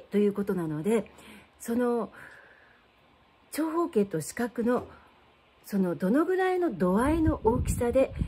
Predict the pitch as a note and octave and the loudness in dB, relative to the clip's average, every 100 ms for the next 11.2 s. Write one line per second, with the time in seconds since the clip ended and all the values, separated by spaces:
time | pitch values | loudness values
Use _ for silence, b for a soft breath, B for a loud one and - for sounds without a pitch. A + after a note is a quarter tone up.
0 | B B - F#3+ D3+ D3 - C4 - D#3+ | B B -6 -2 0 0 0 -2 -2 -6
1 | - F#3+ A3+ B3 G3+ D#3 A3+ C#4+ - B | -4 0 0 0 -4 0 2 2 0 B
2 | B B - F3+ F3 C#3+ C3+ - - - | B B -10 -6 -4 -4 -4 -6 -10 -10
3 | G3 G#3+ G3 F#3 F3 E3+ D3 - - _ | -4 0 0 0 -2 -2 -4 -6 -10 _
4 | _ _ _ _ _ - F3 G3 G#3+ - | _ _ _ _ _ -2 2 4 2 -2
5 | b b b b _ _ G#3 G3 G3+ G3+ | b b b b _ _ -2 -2 0 0
6 | D#3 - _ _ _ - A3+ A#3+ A3 - | -2 -6 _ _ _ -2 2 2 0 -2
7 | G#3+ B3 - B B B B _ _ _ | -2 -2 -4 B B B B _ _ _
8 | _ _ - - - - - - - - | _ _ -8 -8 -8 -8 -8 -8 -18 -20
9 | - _ _ _ _ - G#3+ C#4+ A3+ D#3+ | -20 _ _ _ _ -6 2 4 4 0
10 | - - - A3 G3 F#3 F3 F#3+ F#3+ D#3 | -8 -6 4 6 8 6 4 2 -2 -8
11 | D3+ | -10